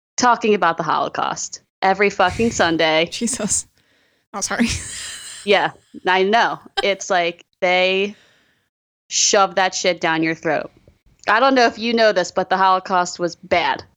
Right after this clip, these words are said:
Speaker 2: It's super bad.
Speaker 1: <laughs>
Speaker 2: Okay. Super bad.
Speaker 1: And it shouldn't happen again.
Speaker 2: No.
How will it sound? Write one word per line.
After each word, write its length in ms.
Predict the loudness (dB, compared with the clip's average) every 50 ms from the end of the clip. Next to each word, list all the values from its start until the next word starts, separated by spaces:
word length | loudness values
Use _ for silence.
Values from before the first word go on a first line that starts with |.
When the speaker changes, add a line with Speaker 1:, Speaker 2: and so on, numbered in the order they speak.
| _ _ _ _ -4
Speaker 2:
It's 100 | 0 0
super 320 | 2 2 2 0 0 -2 0
bad. 460 | 0 0 2 4 4 4 4 2 2 _
Speaker 1:
<laughs> 400 | 2 2 4 _ 0 -2 0 0
Speaker 2:
Okay. 500 | 2 2 2 2 2 2 2 0 0 -2 -6 _ _ _
Super 260 | -6 -4 -4 -2 0
bad. 300 | 0 0 0 0 -2 -2 -4 -6 -8 -10 -12 -16 -18 _ _
Speaker 1:
And 140 | -2 0 2
it 100 | 2 2
shouldn't 300 | 4 4 4 2 2 2
happen 320 | 2 2 2 0 0 -2 -2
again. 340 | -2 -2 -2 -2 -4 -8 -10 _ _ _ -6
Speaker 2:
No. 260 | -4 -2 -2 -4